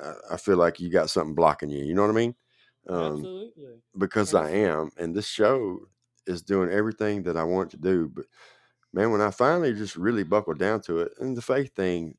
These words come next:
Speaker 1: it just kinda
Speaker 2: That's
Speaker 1: took
Speaker 2: right.
Speaker 1: off, you know what I mean? Um,
Speaker 2: Absolutely.
Speaker 1: and, but what it's doing is, is it, you know, I was always kind of a shy person, believe it or not. I was real quiet. Uh, I
Speaker 2: I
Speaker 1: didn't
Speaker 2: can
Speaker 1: talk a lot.
Speaker 2: understand.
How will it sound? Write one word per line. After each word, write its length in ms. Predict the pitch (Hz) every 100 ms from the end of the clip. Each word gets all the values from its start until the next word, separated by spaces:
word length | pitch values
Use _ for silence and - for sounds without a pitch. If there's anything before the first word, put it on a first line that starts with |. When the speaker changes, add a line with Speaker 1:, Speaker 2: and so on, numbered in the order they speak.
| _
Speaker 1:
it 160 | - 127
just 160 | 131
kinda 160 | - 139
Speaker 2:
That's 120 | 117
Speaker 1:
took 160 | 143 123
Speaker 2:
right. 20 |
Speaker 1:
off, 280 | 131 82 -
you 60 | 85
know 60 |
what 80 | 98
I 20 |
mean? 240 | 107 123 127 _ _ _ _ 127
Um, 40 | 131
Speaker 2:
Absolutely. 640 | 151 147 71 - 226 - 139 _ _
Speaker 1:
and, 100 | 85
but 120 | 92
what 180 | 104 156
it's 120 | 113
doing 320 | - 127 147 87
is, 300 | 87 82 - -
is 240 | 87 82
it, 180 | 85 78 _ _ _ _ _ _
you 100 | 98
know, 100 | 104
I 60 | 123
was 160 | 143
always 260 | 143 139 123
kind 140 | 123
of 60 | 117
a 60 | 92
shy 280 | 107 107
person, 380 | 98 80 76 73
believe 200 | 71 80
it 40 | 73
or 60 |
not. 260 | 80 110 -
I 40 |
was 140 | 80 87
real 140 | 87
quiet. 420 | - 80 92 127 - _ _
Uh, 180 | 73 73
I 80 | 65
Speaker 2:
I 20 |
Speaker 1:
didn't 200 | 78 82
Speaker 2:
can 0 |
Speaker 1:
talk 260 | - 87 92
a 40 |
lot. 280 | 110 123 -
Speaker 2:
understand. 180 | 123 113